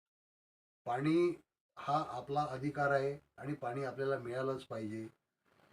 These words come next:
मला तर असं वाटतं की दोन तास सकाळी आणि दोन तास संध्याकाळी फुल्ली प्रेशरने पाणी जर आलं, तर या बऱ्याचशा नागरिकांशी जेव्हा मी चर्चा करतो, तर तेही म्हणतात की आम्हाला चोवीस बाय सातची गरज नाही,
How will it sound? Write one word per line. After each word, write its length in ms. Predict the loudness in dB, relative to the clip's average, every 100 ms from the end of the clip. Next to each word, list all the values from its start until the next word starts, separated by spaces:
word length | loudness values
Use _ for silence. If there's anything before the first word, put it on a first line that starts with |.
| _ _
मला 400 | -8 -4 4 4
तर 160 | 8 8
असं 200 | 8 6
वाटतं 360 | 6 4 2
की 100 | 2
दोन 340 | 2 4 4 6
तास 200 | 4 4
सकाळी 320 | 2 4 6
आणि 120 | 6
दोन 220 | 4 4 4
तास 160 | 2 0
संध्याकाळी 560 | 0 2 2 2 0 -6 _ _ _ _
फुल्ली 380 | 0 4 6 4
प्रेशरने 540 | 6 6 6 6 6 4
पाणी 280 | 4 6
जर 140 | 6 4
आलं, 420 | 2 2 2 0 -2 -16 -18 -18 -18 -4
तर 140 | 0 2
या 340 | 6 8 6 2 -12 -16 -16 -16 -16 -4
बऱ्याचशा 460 | 6 6 6 4
नागरिकांशी 520 | 4 4 4 2 4
जेव्हा 180 | 4 6
मी 100 | 6
चर्चा 320 | 4 0 2
करतो, 340 | 0 0 0 -2
तर 60 |
तेही 340 | 0 2 4 6
म्हणतात 400 | 4 4 2 0 -8 -20 -16 -4
की 80 |
आम्हाला 260 | -2 0 -2
चोवीस 320 | 0 0 0
बाय 160 | -2 -2
सातची 360 | -2 -2 -4
गरज 320 | -2 -2 -2 -4
नाही, 280 | -6 -6